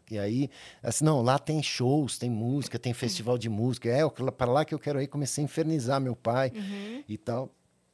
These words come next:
Speaker 1: E o meu pai tinha um, um consultório dele na Praça da Sé. Era um consultório bem, bem, bem cen-, no centro, assim, né? E o, e o, e o, e a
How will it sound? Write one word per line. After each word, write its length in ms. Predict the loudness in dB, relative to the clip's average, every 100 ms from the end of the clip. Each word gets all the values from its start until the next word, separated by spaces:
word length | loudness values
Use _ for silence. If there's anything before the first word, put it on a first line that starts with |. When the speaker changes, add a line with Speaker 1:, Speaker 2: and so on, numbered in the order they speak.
| _ _ -8
Speaker 1:
E 120 | -4
o 20 |
meu 160 | -2 0
pai 240 | 4 4
tinha 300 | 2 2 4
um, 380 | 4 2 0 -2
um 20 |
consultório 800 | -2 0 0 -2 -4 2 4 4
dele 240 | 0 -2 0
na 140 | -2
Praça 320 | 0 0 0
da 120 | -2 -2
Sé. 460 | 0 2 2 2 -4 -20 -12
Era 160 | -6 -4
um 80 | -4 -10 -10
consultório 680 | -8 -8 -4 -2 -2 -4 -10 _ _ _ _ _ _ _ _ -20 -10
bem, 420 | -10 -4 -2 0
bem, 300 | 0 -4 -2
bem 180 | -2 -2
cen-, 220 | 0 -2
no 220 | 0 -2
centro, 520 | -2 0 0 0 -4 -8
assim, 300 | -6 -8 -8
né? 160 | -10 -10 -20 -20 -20 -16 -2
E 140 | 0
o, 180 | 2 2
e 140 | 0
o, 280 | 2 2 0 0
e 100 | 0
o, 460 | 0 -2 -4 -6
e 240 | -4 -2 0
a 480 | 0 -2 -4 -8